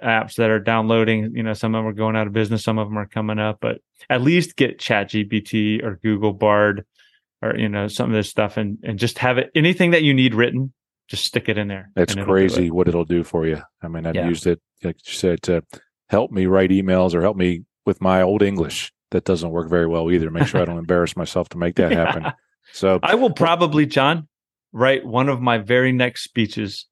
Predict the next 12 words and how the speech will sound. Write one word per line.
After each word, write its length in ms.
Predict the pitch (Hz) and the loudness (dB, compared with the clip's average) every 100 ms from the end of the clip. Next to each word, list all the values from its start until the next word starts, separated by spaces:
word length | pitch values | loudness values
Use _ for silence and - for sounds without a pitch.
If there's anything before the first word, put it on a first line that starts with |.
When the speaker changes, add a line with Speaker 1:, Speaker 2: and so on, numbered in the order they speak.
| _ _ _ - | _ _ _ -2
Speaker 1:
just 440 | 127 123 - - _ | 0 0 -6 -18 _
on 400 | 113 110 110 101 _ _ - | 0 2 0 -4 _ _ -6
A 160 | 120 | -4
I. 280 | - - 110 - _ _ _ 98 | -2 -6 -10 -16 _ _ _ 0
Speaker 2:
I 60 | |
would 140 | 95 87 | 2 2
like 160 | 85 | 0
to, 180 | 92 87 - | 0 -2 -2
I 60 | |
would 160 | 98 92 | -2 2
like 260 | 92 90 - | 2 0 -2
to, 480 | 95 92 87 82 | -4 -2 -2 -4